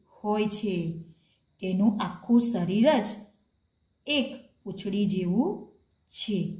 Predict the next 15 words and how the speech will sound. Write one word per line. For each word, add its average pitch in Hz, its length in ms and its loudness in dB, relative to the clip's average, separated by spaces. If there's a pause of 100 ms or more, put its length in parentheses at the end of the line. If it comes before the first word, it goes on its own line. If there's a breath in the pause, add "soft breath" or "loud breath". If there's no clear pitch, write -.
(140)
તેનું 175 260 0
આખું 180 280 -6
શરીર 185 460 -2
જ - 80 -4 (400)
એક 311 300 -2 (380)
પૂંછડી 196 380 -4
જેવું 175 640 0 (320)
છે. 175 560 -4 (2500)
સાપનું 208 920 2
આખું 190 400 -4
શરીર 269 680 2 (120)
પૂંછડી 196 360 -6
ગણી 185 300 -4
શકાય 190 540 0 (640)
નહીં. 190 880 0